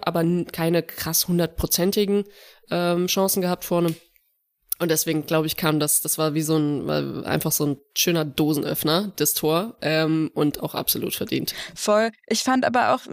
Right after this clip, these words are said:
Speaker 2: du hast es genau, also ja auch schon gesagt, dass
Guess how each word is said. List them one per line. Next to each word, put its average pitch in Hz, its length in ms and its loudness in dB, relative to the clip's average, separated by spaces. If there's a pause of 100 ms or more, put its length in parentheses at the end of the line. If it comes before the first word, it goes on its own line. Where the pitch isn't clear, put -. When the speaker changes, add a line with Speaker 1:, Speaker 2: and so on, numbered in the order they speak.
Speaker 2:
du 226 240 -2
hast 226 140 0
es 233 120 -10
genau, 226 240 4
also 208 360 2
ja 208 140 6
auch 214 80 2
schon 240 140 6
gesagt, 220 360 4 (340)
dass 220 380 2